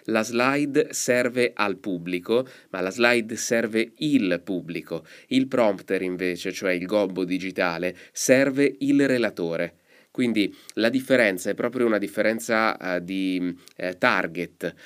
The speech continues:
Quindi il target di una slide è il nostro pubblico, mentre se noi dovessimo utilizzare un gobbo, il gobbo servirebbe soltanto a noi. Quindi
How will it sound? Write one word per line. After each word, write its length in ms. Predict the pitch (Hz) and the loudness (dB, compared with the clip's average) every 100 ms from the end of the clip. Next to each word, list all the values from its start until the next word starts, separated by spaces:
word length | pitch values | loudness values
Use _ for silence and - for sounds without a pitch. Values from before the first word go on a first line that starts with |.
| - | -16
Quindi 280 | - 101 92 | -6 -4 -2
il 160 | 90 - | -2 0
target 500 | 139 113 101 95 110 | 0 0 0 -4 -2
di 80 | |
una 140 | 123 131 | 0 0
slide 420 | 147 156 120 104 | 0 0 -2 -2
è 80 | 107 | -2
il 120 | 107 | 0
nostro 340 | 107 104 110 | -2 -2 -6
pubblico, 560 | - 95 92 92 - 82 - _ | -2 -2 -2 -4 -6 -8 -14 _
mentre 300 | 113 - 92 | -8 -6 -4
se 100 | 117 | 0
noi 160 | 120 | 2
dovessimo 380 | 104 98 - 101 | 2 0 -4 -6
utilizzare 500 | 95 104 101 107 110 | -4 -2 0 0 2
un 140 | 135 156 | 2 4
gobbo, 440 | 151 135 139 160 | 4 4 4 2
il 80 | 120 | 4
gobbo 300 | 117 117 117 | 2 2 0
servirebbe 480 | - 110 110 101 98 | -2 0 2 2 0
soltanto 540 | - 95 95 92 90 | -4 -4 -2 -2 -2
a 60 | 87 | -2
noi. 200 | 85 87 | -2 0
Quindi 340 | 123 117 | 0 2